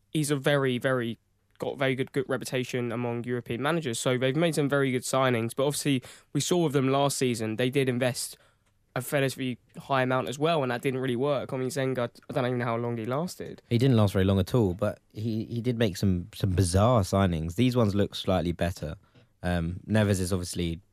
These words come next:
Speaker 2: an excellent player. Um, I think that no one's gonna deny that. Whether, however, he is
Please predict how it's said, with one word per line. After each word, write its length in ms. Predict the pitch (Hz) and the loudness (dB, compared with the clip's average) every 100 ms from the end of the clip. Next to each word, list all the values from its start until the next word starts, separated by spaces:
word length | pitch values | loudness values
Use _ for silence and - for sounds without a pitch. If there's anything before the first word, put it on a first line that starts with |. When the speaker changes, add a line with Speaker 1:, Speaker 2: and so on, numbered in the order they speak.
| _ _ - | _ _ -12
Speaker 2:
an 180 | - 85 | -10 -8
excellent 520 | 85 - - 80 82 | -8 -10 -10 -10 -10
player. 260 | 85 - 87 - _ | -10 -10 -12 -14 _
Um, 260 | 90 85 78 - | -6 -6 -6 -10
I 140 | - - | -10 -6
think 180 | 98 | -4
that 180 | 71 80 - | -4 -8 -8
no 200 | - 98 | 0 0
one's 140 | 90 | 0
gonna 180 | - 90 | 0 -2
deny 320 | 78 90 92 | 0 0 2
that. 240 | 85 80 - - - _ | 2 -2 -6 -14 -20 _
Whether, 400 | 98 127 120 101 | 0 2 4 4
however, 400 | 90 87 90 90 | 2 2 2 2
he 240 | 90 92 87 | 2 2 2
is 260 | 87 - | 2 -2